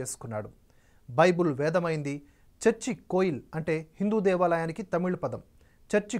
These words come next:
కోయిలైంది. పాస్టర్ గురువయ్యాడు. సంస్కృత,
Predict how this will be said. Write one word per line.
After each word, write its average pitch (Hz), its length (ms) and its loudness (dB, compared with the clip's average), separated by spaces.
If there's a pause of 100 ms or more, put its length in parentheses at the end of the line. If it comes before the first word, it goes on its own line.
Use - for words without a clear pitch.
(140)
కోయిలైంది. 151 640 0 (420)
పాస్టర్ 240 400 6
గురువయ్యాడు. 147 580 0 (920)
సంస్కృత, 226 720 4